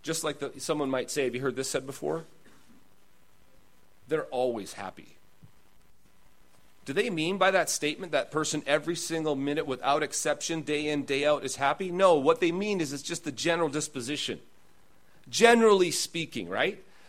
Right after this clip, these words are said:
Given normal circumstances, that person's happy. This is what Paul's saying. Generally speaking, given normal circumstances, you should be rejoicing always.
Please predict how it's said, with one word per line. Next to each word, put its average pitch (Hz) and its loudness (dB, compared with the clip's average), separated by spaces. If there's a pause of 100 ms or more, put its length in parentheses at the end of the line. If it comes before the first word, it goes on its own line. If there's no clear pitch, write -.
(180)
Given 175 4
normal 196 8
circumstances, 165 0
that 143 0
person's 147 -2
happy. - -6 (460)
This 214 2
is 190 -2
what 190 -2
Paul's 247 0
saying. 85 -8 (280)
Generally 202 2
speaking, 160 0
given 160 2
normal 202 4
circumstances, 139 -2
you 175 -4
should 165 -4
be 170 -4
rejoicing 170 2
always. 170 0